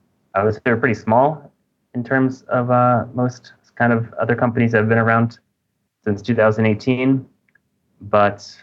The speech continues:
our team is very, uh, strong, and I would say they have a unique experience coming from commercial finance in the past, F X, C F D trading, creation of e-commerce,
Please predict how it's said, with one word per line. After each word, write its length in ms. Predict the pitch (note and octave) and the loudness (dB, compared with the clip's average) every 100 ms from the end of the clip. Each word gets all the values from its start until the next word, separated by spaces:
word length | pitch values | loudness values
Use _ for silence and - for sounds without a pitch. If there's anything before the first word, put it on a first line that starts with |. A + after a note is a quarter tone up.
| _ _ _ _ - | _ _ _ _ -8
our 120 | G#2+ | -8
team 300 | - B2 A#2 | -2 -2 0
is 80 | G#2+ | 2
very, 240 | A2 A2 | 4 4
uh, 320 | G2 F#2+ F2+ F2+ _ _ _ _ _ _ _ _ _ _ | 4 2 2 -2 _ _ _ _ _ _ _ _ _ _
strong, 520 | - C3 C#3 C3 - _ | -2 2 2 0 -8 _
and 120 | G#2+ G#2 | -6 -4
I 40 | |
would 100 | G2+ | -2
say 260 | G#2 G2 F#2 | -2 -4 -4
they 140 | G2 | -2
have 80 | G2 | -2
a 40 | |
unique 280 | G2 G#2+ A#2 | 0 0 0
experience 600 | F2+ - G#2+ G#2 G#2 G2+ | -4 -2 2 4 2 0
coming 280 | - G2+ F#2+ | -4 -4 -2
from 400 | G2+ F#2 F#2 F#2+ _ _ _ - | 0 0 0 -6 _ _ _ -6
commercial 400 | A2 A2 G#2+ F#2+ | 0 0 0 -2
finance 480 | G#2 G#2 G2+ G2 | 0 2 0 -2
in 100 | G2 | -4
the 60 | F#2+ | -6
past, 540 | F2+ G2 F#2+ F#2 - _ _ _ - | 0 0 0 -2 -12 _ _ _ -4
F 200 | A2 G#2+ - A2+ | -2 -2 -6 -2
X, 260 | G#2+ G#2 | -2 -2
C 300 | - - G#2+ | -12 -4 0
F 160 | G#2 - | 0 -2
D 160 | G#2 | -6
trading, 680 | G#2 G#2 G2 G2 F#2+ F#2 F#2 _ _ _ _ _ - | -4 -2 0 0 0 -4 -6 _ _ _ _ _ -12
creation 420 | - G#2+ G#2 G#2 | -2 -2 0 -2
of 100 | G2 | 0
e-commerce, 760 | G2+ A2 F#2+ F#2 F#2+ F#2 - | 0 0 0 2 0 -4 -18